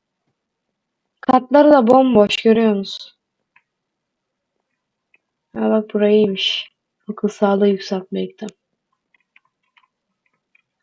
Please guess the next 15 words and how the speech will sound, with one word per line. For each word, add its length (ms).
Canavar 440
doğuyor 340
diye 180
koydum 340
muhtemelen. 340
Tekneyle 460
atlayacağım. 540
Emelci 420
yapmayacağım. 540
Direkt 240
atlayacağım. 480
Bende 240
o 160
kafa 320
yok. 220